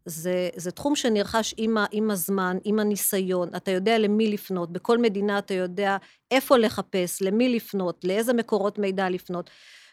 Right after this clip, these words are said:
ולכן זה תחום חקר שבאמת נבנה עם הזמן ועם הניסיון. לצערי, אין לנו היום, אה, יותר מדי גנאולוגים, אה, כיוון שזה באמת תחום שנצבר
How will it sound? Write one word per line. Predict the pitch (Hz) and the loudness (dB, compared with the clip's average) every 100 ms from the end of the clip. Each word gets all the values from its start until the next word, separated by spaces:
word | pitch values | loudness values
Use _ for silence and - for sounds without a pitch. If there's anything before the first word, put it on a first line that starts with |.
| - | -4
ולכן | 185 190 269 | -2 2 2
זה | 233 | 0
תחום | - - 269 247 | -4 0 0 2
חקר | - 247 269 277 277 | 0 -2 2 0 0
שבאמת | - 196 185 202 240 247 - _ | -4 -4 -2 0 0 -2 -6 _
נבנה | 196 196 185 254 | -4 -2 0 0
עם | 254 247 | 2 2
הזמן | 214 196 233 254 | 2 2 2 2
ועם | 196 208 | 0 0
הניסיון. | 196 185 - 175 170 165 | 0 -2 -2 -2 -2 -4
לצערי, | 170 185 226 196 202 269 | -6 -2 4 4 4 2
אין | 233 254 | 2 2
לנו | 254 233 | 2 2
היום, | 202 214 233 226 233 _ _ _ _ _ _ - | 2 2 2 2 -2 _ _ _ _ _ _ -2
אה, | 185 185 | 0 2
יותר | 196 208 | 2 2
מדי | 226 233 208 | 2 4 2
גנאולוגים, | 190 196 190 202 220 185 165 165 _ _ _ _ - | 2 2 2 4 4 2 -4 -6 _ _ _ _ -6
אה, | 180 175 175 175 175 175 175 175 170 - | -2 0 -2 -2 -4 -4 -4 -6 -10 -6
כיוון | 190 185 285 | -2 4 4
שזה | 254 196 | 2 -2
באמת | 190 233 233 | 2 0 0
תחום | - 269 294 359 - | -2 2 2 2 -2
שנצבר | - 208 208 - 214 | -2 0 0 0 2